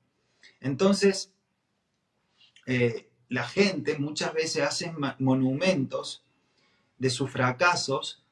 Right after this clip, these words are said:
cuando dice, "Lo intenté y no funcionó. Me dijeron que no podía hacerse y realmente tenían razón". Me gustó esta, esta, esta forma que tiene de explicar,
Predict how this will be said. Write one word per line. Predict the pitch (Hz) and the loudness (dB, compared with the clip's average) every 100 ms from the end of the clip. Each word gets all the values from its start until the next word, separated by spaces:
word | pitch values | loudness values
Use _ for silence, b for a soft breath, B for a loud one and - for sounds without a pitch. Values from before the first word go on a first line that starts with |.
| _ | _
cuando | 135 139 139 | -2 0 2
dice, | 147 131 - 101 95 _ _ _ | 2 0 -2 -8 -10 _ _ _
"Lo | - 120 | -2 0
intenté | 127 135 139 143 202 208 | 0 0 -2 0 2 4
y | 202 | 4
no | 175 | 2
funcionó. | 170 175 160 127 135 127 127 104 - _ _ _ _ _ _ _ - | -4 -4 -6 0 2 2 0 -2 -10 _ _ _ _ _ _ _ -4
Me | 131 139 | -2 -2
dijeron | 151 131 196 196 | -2 2 2 2
que | 185 156 | 0 -2
no | 170 | -2
podía | 160 156 170 160 | 0 0 2 0
hacerse | 160 - 190 185 139 131 - | -2 0 0 0 -4 -4 -6
y | 139 | -6
realmente | 139 143 147 147 147 147 151 151 - - | 0 0 0 -4 -6 -4 -4 -4 -8 -6
tenían | 120 120 123 123 | 0 2 4 2
razón". | 120 104 - 95 90 _ _ _ _ _ _ B B B - | 0 -4 -6 -6 -10 _ _ _ _ _ _ B B B -2
Me | 131 | 0
gustó | 151 151 214 | 0 4 4
esta, | 202 - 180 143 131 107 95 - _ - | 4 2 2 4 0 -2 -6 -10 _ -14
esta, | 139 143 160 135 117 104 98 92 - _ _ _ - | -12 -8 -4 -2 -2 -6 -10 -14 -16 _ _ _ -16
esta | 127 147 | -10 -10
forma | - 180 165 117 127 - _ - | 2 4 4 2 0 -8 _ -12
que | 120 | -6
tiene | 117 135 139 | -2 0 0
de | 120 | -2
explicar, | 120 117 113 147 139 135 | -4 -6 -4 0 0 -2